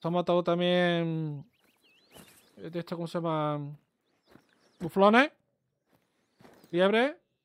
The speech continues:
Y bueno, algún cochino ha caído también. Dos cochinos acaban de caer hace un momento y, y vamos a ver cómo se da.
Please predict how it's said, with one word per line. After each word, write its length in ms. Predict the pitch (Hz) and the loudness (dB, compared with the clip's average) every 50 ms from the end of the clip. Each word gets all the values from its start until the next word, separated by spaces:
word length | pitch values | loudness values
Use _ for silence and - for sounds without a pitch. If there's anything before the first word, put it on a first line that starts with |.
| _ _ _ _ _ _ _ _ _ _ _ _ - - _ _ _ _ _ _ _ - | _ _ _ _ _ _ _ _ _ _ _ _ -20 -20 _ _ _ _ _ _ _ -6
Y 60 | 175 | -2
bueno, 200 | 170 185 214 269 | -2 0 2 2
algún 220 | 240 180 170 180 175 | 2 2 2 0 -2
cochino 320 | 208 196 - 220 202 214 | -2 0 0 2 4 4
ha 60 | 214 | 4
caído 200 | 202 196 185 185 | 6 4 4 4
también. 400 | 180 208 247 285 220 151 131 123 - - | 4 2 2 2 0 0 -2 -6 -12 -12
Dos 160 | 180 180 170 | -8 -8 -6
cochinos 400 | - 196 - - 202 190 196 196 | -6 -6 -6 -4 -2 0 0 0
acaban 320 | 190 196 190 190 185 185 | 0 0 0 0 0 0
de 120 | 185 185 170 | 0 -2 0
caer 160 | 196 190 185 | 0 0 0
hace 160 | 175 - 196 | 0 -2 -4
un 60 | 180 | -4
momento 600 | 185 196 214 214 202 202 247 240 254 135 - - _ _ | -2 -2 -2 -4 -4 -2 -2 -2 -2 -2 -4 -8 _ _
y, 420 | - 180 165 160 160 156 151 147 151 143 - _ _ _ _ _ _ _ _ _ _ _ _ - - - - _ _ _ _ _ _ _ - - | -14 -10 -8 -8 -6 -8 -8 -10 -12 -16 -20 _ _ _ _ _ _ _ _ _ _ _ _ -20 -20 -20 -20 _ _ _ _ _ _ _ -4 0
y 60 | 190 | 2
vamos 200 | 185 190 196 196 | 4 4 6 6
a 20 | |
ver 100 | 208 202 | 4 4
cómo 160 | - 214 202 | 4 2 0
se 160 | 180 190 202 196 | 0 2 4 6
da. 600 | 196 196 190 185 180 180 175 170 160 156 147 | 6 8 8 8 8 8 6 4 2 0 -6